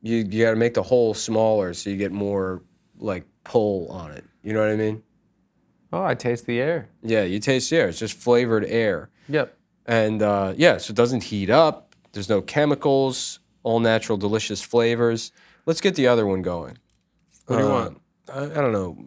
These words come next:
Speaker 1: Let's, sparkling grapefruit. Let's, let's do something that's
Speaker 2: Let's do,
Speaker 1: not,
Speaker 2: uh,
Speaker 1: let's do
Speaker 2: let's do
Speaker 1: maple pe-,
Speaker 2: maple pepper.
Speaker 1: pepper and move away from fruits.
Speaker 2: You know, I
Speaker 1: Um,
Speaker 2: knew a girl named Maple Pepper
Speaker 1: No, you
Speaker 2: once.
Speaker 1: did.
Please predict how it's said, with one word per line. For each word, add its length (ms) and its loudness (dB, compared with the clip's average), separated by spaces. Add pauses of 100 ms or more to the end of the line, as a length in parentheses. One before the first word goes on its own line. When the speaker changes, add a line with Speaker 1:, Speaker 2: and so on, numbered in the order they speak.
Speaker 1:
Let's, 400 -8
sparkling 600 4
grapefruit. 600 2
Let's, 180 -6 (280)
let's 200 -6
do 140 0
something 400 0
that's 200 0
Speaker 2:
Let's 80 0
do, 80 6
Speaker 1:
not, 120 6
Speaker 2:
uh, 460 6
Speaker 1:
let's 140 -2
do 100 6
Speaker 2:
let's 100 6
do 120 6
Speaker 1:
maple 300 4
pe-, 180 -8 (120)
Speaker 2:
maple 260 2
pepper. 480 0
Speaker 1:
pepper 420 4
and 140 -2
move 200 0
away 200 0
from 200 -10
fruits. 580 -8 (760)
Speaker 2:
You 60 6
know, 60 10
I 220 8
Speaker 1:
Um, 80 0
Speaker 2:
knew 200 4
a 60 4
girl 260 4
named 260 0
Maple 360 -2
Pepper 360 -4
Speaker 1:
No, 140 -2
you 80 2
Speaker 2:
once. 140 -4
Speaker 1:
did. 180 -12